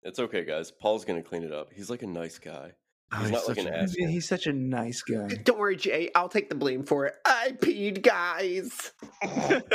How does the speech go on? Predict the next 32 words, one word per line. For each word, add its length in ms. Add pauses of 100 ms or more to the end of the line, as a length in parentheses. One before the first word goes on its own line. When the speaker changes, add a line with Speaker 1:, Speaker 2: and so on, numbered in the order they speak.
(1200)
Speaker 2:
I'll 180
clean 320
the 80
piss. 540 (360)
Speaker 1:
Paul, 220
you're 180
a 60
hero. 360 (1200)
So 340
she 180
ran 340
upstairs 600
at 200
this 140
point. 220
She's 280
barricaded 540
herself 360
into 140
the 100
room, 320
but 120
she 140
does 220
what 160 (100)
every 340
stupid 680
ho-, 680 (280)
horror 420
movie 340
girl 280
does. 420